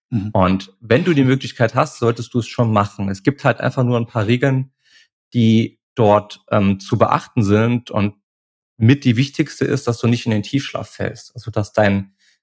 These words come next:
Speaker 2: Powernap, dein Mittagsschlaf nicht über zwanzig Minuten plus minus rübergeht. Weil dann fängst du langsam an, in den Tiefschlaf zu fallen und dann ist es mega kontraproduktiv, weil wenn du dann rausgerissen wirst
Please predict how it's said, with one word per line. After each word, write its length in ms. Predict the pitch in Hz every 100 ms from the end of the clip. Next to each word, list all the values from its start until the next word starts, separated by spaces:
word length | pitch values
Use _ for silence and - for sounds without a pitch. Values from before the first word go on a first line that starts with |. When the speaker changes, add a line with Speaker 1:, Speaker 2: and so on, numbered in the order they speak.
| _ _ -
Speaker 2:
Powernap, 640 | - 113 143 143 147 160
dein 180 | - 101
Mittagsschlaf 760 | 117 139 131 - 131 123 131 -
nicht 360 | 113 135 -
über 220 | 131 120 117
zwanzig 500 | - 113 110 110 -
Minuten 400 | 110 113 - 107
plus 240 | 113 -
minus 320 | 113 107 -
rübergeht. 500 | 131 113 92 - - _ _ _
Weil 180 | 110 101 -
dann 280 | 107 151
fängst 400 | 147 - 165 190
du 60 | 120
langsam 340 | 104 104 107
an, 140 | - 101
in 80 | 104
den 100 | 98
Tiefschlaf 480 | - 104 - 113
zu 160 | - 123
fallen 400 | - 120 127 135
und 140 | -
dann 180 | 110 113
ist 200 | - -
es 120 | -
mega 260 | 120 131 127
kontraproduktiv, 920 | - 147 151 104 - 104 - 107 -
weil 140 | 104
wenn 100 | 110
du 100 | 104
dann 240 | 98 113 156
rausgerissen 720 | 123 139 165 117 104 104 104
wirst 340 | 104 147 -